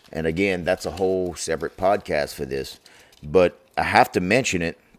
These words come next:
to really understand what inflation is, because when the United States government prints its own money,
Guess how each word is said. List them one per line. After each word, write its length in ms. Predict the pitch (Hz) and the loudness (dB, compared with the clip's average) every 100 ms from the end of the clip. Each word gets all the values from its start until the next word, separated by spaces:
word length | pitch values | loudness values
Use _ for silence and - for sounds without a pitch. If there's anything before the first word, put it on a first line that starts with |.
| _ _ _ _ _ _ _ | _ _ _ _ _ _ _
to 100 | - | -4
really 380 | 87 101 123 120 | 2 6 8 8
understand 640 | 98 92 - 90 87 85 76 _ _ _ _ _ _ _ - - | 6 2 -2 0 0 -2 -8 _ _ _ _ _ _ _ -20 -10
what 240 | 78 87 85 | -2 0 0
inflation 520 | 78 98 127 - 78 | -2 0 0 -2 -4
is, 160 | 76 | -4
because 600 | 71 73 - 82 78 76 - - - - _ | -4 -6 0 0 0 -4 -10 -20 -20 -20 _
when 100 | 80 | -8
the 100 | 80 | -4
United 400 | 90 101 127 135 | 0 2 2 0
States 360 | - 110 104 87 | 2 4 4 2
government 400 | 92 87 92 - _ _ _ _ _ _ _ _ _ - | 2 2 -2 -6 _ _ _ _ _ _ _ _ _ -6
prints 300 | 98 110 95 | -2 0 -2
its 180 | 87 - | -4 -4
own 240 | 87 87 | -4 -2
money, 420 | 82 78 73 90 | -2 -2 0 -2